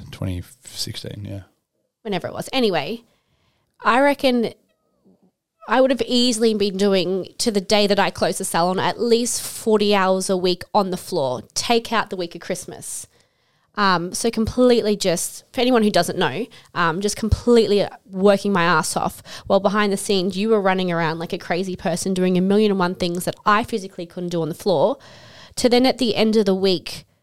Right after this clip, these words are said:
Speaker 2: be taking home a thousand dollars or maybe just a little over a thousand dollars. And I know, I think when we started, or when, when we bought the salon, to us, like, that was a lot of money.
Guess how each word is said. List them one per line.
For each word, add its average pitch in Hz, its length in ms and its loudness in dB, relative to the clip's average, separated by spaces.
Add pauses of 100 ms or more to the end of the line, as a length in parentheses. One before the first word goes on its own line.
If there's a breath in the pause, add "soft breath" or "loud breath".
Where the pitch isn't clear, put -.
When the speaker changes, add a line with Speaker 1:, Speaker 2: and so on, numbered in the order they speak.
(1080)
Speaker 2:
be 240 100 -2
taking 214 340 2
home 196 420 2 (500)
a 185 40 -14
thousand 185 340 -4
dollars 151 400 -8
or 226 100 -4
maybe 247 180 2
just 233 120 -6
a 226 40 0
little 208 260 2
over 180 180 0
a 170 60 -4
thousand 170 360 -2
dollars. - 480 -6 (600 soft breath)
And 220 300 2 (340)
I 226 100 2
know, 262 340 4
I - 80 -2
think 269 240 -2
when 277 160 4
we 247 140 2
started, 190 920 0
or 220 140 6
when, 226 240 4
when 254 120 4
we 269 100 4
bought 202 240 4
the 202 60 -2
salon, 180 460 2 (120)
to - 140 -4
us, - 340 0 (100)
like, 196 220 -6
that 190 140 -2
was 269 140 -2
a 202 60 0
lot 180 180 -4
of 185 80 -10
money. 226 340 -4